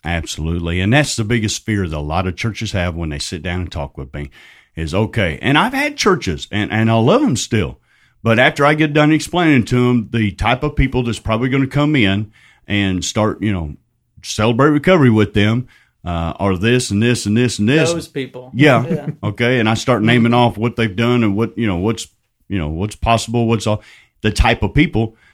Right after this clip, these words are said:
Speaker 1: Then all of a sudden they look at me and say, "Oh no, we, we,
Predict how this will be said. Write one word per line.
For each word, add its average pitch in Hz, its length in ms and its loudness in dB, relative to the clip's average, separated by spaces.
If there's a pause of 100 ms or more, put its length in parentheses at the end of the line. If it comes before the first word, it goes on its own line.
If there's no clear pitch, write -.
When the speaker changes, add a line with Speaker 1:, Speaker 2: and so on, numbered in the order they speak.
(120)
Speaker 1:
Then 98 140 2
all 120 100 4
of 120 60 0
a 110 40 -2
sudden 131 260 2
they 131 120 4
look 123 220 2
at 98 60 0
me 117 100 2
and 113 100 0
say, 90 140 2
"Oh 101 180 2
no, 92 220 2
we, 90 260 -2
we, 101 260 -6